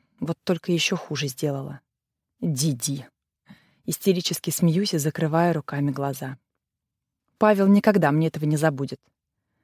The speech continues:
Благо, этот человек ненадолго в моей жизни. Всего лишь одна встреча. Единственная,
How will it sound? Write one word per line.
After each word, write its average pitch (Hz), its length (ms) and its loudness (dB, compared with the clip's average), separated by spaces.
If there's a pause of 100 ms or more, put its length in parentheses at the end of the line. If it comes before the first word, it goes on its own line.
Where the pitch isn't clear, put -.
(300)
Благо, 247 320 2
этот 196 220 0
человек 180 480 0
ненадолго 170 500 0
в 135 60 -8
моей 139 200 0
жизни. 135 440 -6 (800)
Всего 233 260 0
лишь 208 260 0
одна 165 300 -2
встреча. - 600 -10 (760)
Единственная, 202 1040 -2